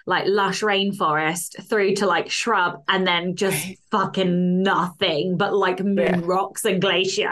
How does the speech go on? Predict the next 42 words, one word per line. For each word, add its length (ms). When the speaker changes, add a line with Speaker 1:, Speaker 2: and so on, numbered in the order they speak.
Speaker 1:
Like, 160
Speaker 2:
Yeah. 80
Speaker 1:
it 120
is 160
bizarre. 600
Uh, 520
but 280
yeah, 400
okay, 460
so, 460
I 100
mean, 260
that 200
is 220
one 240
hell 200
of 80
a 40
bio, 520
but 300
would 160
you 80
like 220
to 160
tell 160
everyone 340
a 60
little 180
bit 160
more 220
about 320
you 200
and 200
kind 140
of 120
how 200
you 180
got 240
to 120
where 200
you 240
are? 320